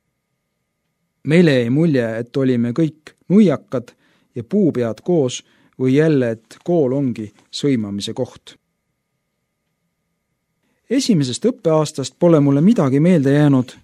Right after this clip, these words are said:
peale tähtsusetute pisiasjade. Mäletan, et nägin palju vaeva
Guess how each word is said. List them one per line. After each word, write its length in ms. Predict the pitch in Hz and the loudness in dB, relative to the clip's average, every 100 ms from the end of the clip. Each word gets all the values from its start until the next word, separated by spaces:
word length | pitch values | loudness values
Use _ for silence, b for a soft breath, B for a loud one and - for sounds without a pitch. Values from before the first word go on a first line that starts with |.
| _ | _
peale 420 | 147 147 135 131 123 120 - _ _ | 0 2 2 2 0 -4 -10 _ _
tähtsusetute 840 | - 160 160 127 117 131 131 113 127 | -2 -2 -2 -6 -4 -4 -6 -10 -6
pisiasjade. 840 | 143 147 123 107 98 - 85 92 98 _ _ _ _ _ _ _ _ _ _ _ _ _ _ _ - | -4 -2 -2 -2 -4 -8 -12 -14 -18 _ _ _ _ _ _ _ _ _ _ _ _ _ _ _ -4
Mäletan, 560 | 196 233 - 147 135 | 0 0 0 -4 -2
et 140 | 131 135 | -4 -4
nägin 340 | 139 127 123 | -6 -4 -4
palju 300 | 160 208 147 | -2 -2 -2
vaeva 440 | 135 196 175 139 | 0 0 0 0